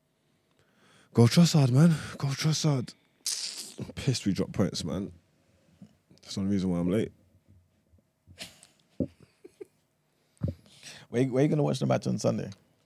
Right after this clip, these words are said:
Speaker 1: Uh, I'm gonna book a sports bar somewhere.
Speaker 2: Mm.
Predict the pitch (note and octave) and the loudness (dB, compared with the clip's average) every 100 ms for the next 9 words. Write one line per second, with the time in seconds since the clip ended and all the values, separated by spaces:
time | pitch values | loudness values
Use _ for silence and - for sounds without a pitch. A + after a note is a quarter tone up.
0 | _ _ _ _ _ - F2+ F2 F2 E2+ | _ _ _ _ _ -8 -4 -4 -4 -4
1 | G2 F2+ - F#2+ D2+ E2+ E2 - E2+ E2+ | -6 -8 -8 -8 -6 -8 -8 -8 -6 -4
2 | E2 E2+ - - - G#2 F2+ F2 | -6 -8 -18 -20 -14 -12 -10 -12